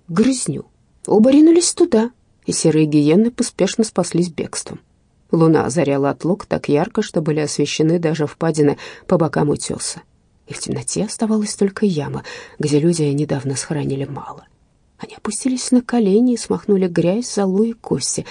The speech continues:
покрывавшие ту часть его тела, которая теперь опять была видна. Земля уже не возвышалась над ним бугром, а лежала вровень с верхним кострищем. Все так же молча они подкатили валун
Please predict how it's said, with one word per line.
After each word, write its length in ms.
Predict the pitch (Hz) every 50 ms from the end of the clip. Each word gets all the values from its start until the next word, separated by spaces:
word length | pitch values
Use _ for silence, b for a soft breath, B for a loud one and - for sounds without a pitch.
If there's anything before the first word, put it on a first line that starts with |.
| B B B B B
покрывавшие 640 | - 170 - 165 165 160 165 156 - - - 170 160
ту 220 | - - 180 170
часть 360 | 170 - - 175 170 - -
его 160 | - 165 165 156
тела, 380 | - - - 185 196 226 240
которая 400 | - - 202 - 196 180 180 180
теперь 400 | 170 - - - - 208 240 247
опять 480 | 233 - _ _ - 147 160 180 - -
была 220 | - 208 165 151 165
видна. 400 | 180 185 - - - 151 - - _ _ _ _ _ _ _ _ _ _ _ _
Земля 360 | - - - 160 139 139 135 120
уже 120 | - - -
не 100 | - -
возвышалась 600 | - - - 160 156 - - 160 156 151 - -
над 180 | - 160 151 -
ним 160 | 151 151 147
бугром, 400 | 147 151 147 147 139 139 147 156 B B B B B B B
а 80 | - -
лежала 300 | 160 147 147 160 156 147
вровень 400 | 143 147 160 175 190 214 208 202 -
с 140 | - -
верхним 340 | - 165 151 - - - 175
кострищем. 680 | 170 - - 170 - - - - - - - - - - - _ _ _ _ _ _ _ _ _ _
Все 160 | - - - -
так 160 | 135 127 -
же 80 | -
молча 480 | 135 131 139 147 147 165 - - - 196
они 120 | 180 165
подкатили 520 | 156 - - - - 160 - - - 151 151
валун 400 | 143 151 147 139 147 156 190